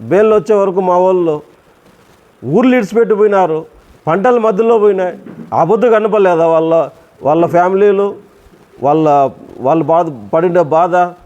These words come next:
ఆర్థికంగా కానీ దేనికైనా? పది మంది పైన జైల్లో పోయినారు, ఇవన్నీ కనపడలే. అందుకే చెప్తాన్నా, ముఖ్యంగా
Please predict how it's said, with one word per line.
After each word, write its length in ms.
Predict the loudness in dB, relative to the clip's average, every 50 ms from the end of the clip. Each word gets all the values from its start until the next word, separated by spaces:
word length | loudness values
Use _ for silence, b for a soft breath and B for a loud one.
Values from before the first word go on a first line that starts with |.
| -20 -10 -4 -2 -2
ఆర్థికంగా 540 | -2 -2 -2 -4 -2 -2 0 0 2 2 2 2
కానీ 260 | 2 0 0 -2 -4 -8 -10 -14 -20 -20 -20 _ _ _ _ _ _ _ _ _ _ _ _ _ _ _ _ _ _ _ _ _ _ _ _ _ _ -10
దేనికైనా? 580 | -4 -2 0 0 0 0 0 0 0 0 -2 -6 -10 -14 -20 _ _ _ _ _ _ _ _ _ _ _ _ -6
పది 160 | -4 -2 0 0 0
మంది 160 | 0 0 0 0 0
పైన 160 | 0 0 0 0 0 0
జైల్లో 280 | 0 2 2 2 2 2 0
పోయినారు, 380 | 0 0 0 -2 -2 -4 -6 -8 _ _ _ _ _ _ _ _ _ _ _ _ _ _ _ _ _ _ _ -10 -6 -2
ఇవన్నీ 280 | 0 0 2 2 2 2 2
కనపడలే. 480 | 0 0 0 -2 -2 -2 0 -2 -2 -4 -8 _ _ _ -10 -4
అందుకే 300 | -2 -2 0 0 0 0 0 0
చెప్తాన్నా, 400 | -2 -2 -4 -4 -4 -2 -2 -4 -4 -4
ముఖ్యంగా 360 | -6 -4 0 0 2 2 2